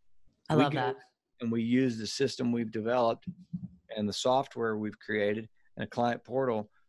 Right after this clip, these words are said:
Speaker 2: and we eliminate all of that. Now, I will say it is not, you don't snap your fingers and,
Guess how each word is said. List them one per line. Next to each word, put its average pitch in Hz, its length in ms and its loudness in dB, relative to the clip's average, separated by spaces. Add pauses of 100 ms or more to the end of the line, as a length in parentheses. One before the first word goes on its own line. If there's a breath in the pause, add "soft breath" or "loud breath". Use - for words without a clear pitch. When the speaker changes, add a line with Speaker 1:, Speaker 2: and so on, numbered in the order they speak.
(340)
Speaker 2:
and 123 240 -2
we 131 120 4
eliminate 113 760 0 (800)
all 110 220 0
of 104 80 -2
that. 104 220 -2
Now, 127 220 2
I 139 180 0
will 165 240 0
say 120 300 -2
it 127 200 -6
is 117 140 -6
not, 139 320 0 (500)
you 127 120 0
don't 143 180 2
snap 135 280 -2
your 117 120 -6
fingers 104 640 -4 (1200)
and, 120 160 -2